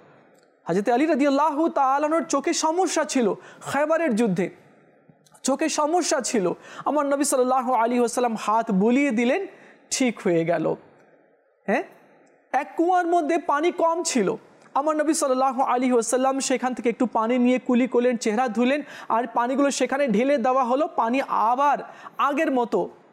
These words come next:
মানে কুয়াতে যে পানি ছিল না, কুয়া পানি একেবারে ভরে গেল। নবী সাল্লাল্লাহু তাআলা আলাইহি ওয়া আলিহি ওয়াসাল্লামকে আল্লাহ তাআলা অনেক শান, মান, অনেক অথরিটি আল্লাহ তাআলা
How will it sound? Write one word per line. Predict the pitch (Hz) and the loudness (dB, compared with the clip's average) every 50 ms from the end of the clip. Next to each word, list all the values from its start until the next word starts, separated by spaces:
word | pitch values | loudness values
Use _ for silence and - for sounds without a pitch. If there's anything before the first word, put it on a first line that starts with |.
| _ _ _ - | _ _ _ -4
মানে | 226 220 240 254 285 294 | -2 0 0 0 0 -2
কুয়াতে | 285 - - 294 330 339 339 339 339 339 320 | -2 0 0 2 2 2 2 0 0 0 0
যে | 247 302 | 0 0
পানি | 277 - - 254 277 320 403 381 | -2 -2 -2 0 2 2 2 2
ছিল | - - 330 349 370 | 2 2 2 2 2
না, | 381 349 294 220 - - - - - - _ - - | 2 0 0 -2 -4 -8 -12 -20 -20 -20 _ -10 -2
কুয়া | - 302 339 349 320 | 0 2 2 2 2
পানি | 311 320 285 240 262 302 311 | 2 0 0 0 0 2 0
একেবারে | 277 269 302 285 294 294 294 | 0 0 0 0 0 0 0
ভরে | 214 160 147 160 208 240 254 247 | -2 -2 0 0 2 2 2 2
গেল। | 202 196 185 170 165 160 - - - - _ _ _ _ _ _ - 196 | 2 0 0 0 0 -4 -6 -8 -14 -20 _ _ _ _ _ _ -4 -2
নবী | 226 277 | -2 0
সাল্লাল্লাহু | - - 233 208 202 214 226 208 233 233 | 0 0 0 2 2 0 0 0 -2 -2
তাআলা | - 220 208 220 233 240 | 0 0 0 0 0 0
আলাইহি | - - 214 226 226 - 208 | 0 0 0 -2 0 0 -2
ওয়া | 180 160 202 208 220 | -2 0 2 2 2
আলিহি | 233 240 240 185 196 | 2 0 -2 -2 -2
ওয়াসাল্লামকে | 165 165 175 165 - - 247 254 269 302 294 269 233 220 - 233 | -2 -2 -2 -2 -2 0 0 2 2 2 0 -2 -4 -2 -2 -2
আল্লাহ | - 220 220 240 262 262 254 | 0 0 0 0 0 -2 -2
তাআলা | - - 190 190 202 226 254 277 269 - - - - - - | 0 0 0 2 2 0 0 -2 -4 -10 -20 -20 -16 -8 -4
অনেক | 202 220 247 254 - | -2 0 0 -2 -2
শান, | - - - - 254 247 254 262 233 | -4 -4 -2 0 0 0 0 0 0
মান, | 202 196 202 233 254 262 262 233 | 0 0 0 0 0 0 -2 -2
অনেক | 214 - 220 240 269 254 - - - | -2 -2 0 0 -2 -4 -6 -6 -4
অথরিটি | - 220 247 247 - 285 262 247 226 - 262 294 330 - - - - - | -2 -2 -2 -2 -2 -2 0 0 0 0 -2 -2 -4 -4 -10 -12 -6 -4
আল্লাহ | 208 233 240 226 208 | -2 0 0 -2 -2
তাআলা | 208 180 180 226 262 254 | 0 -2 0 0 0 -2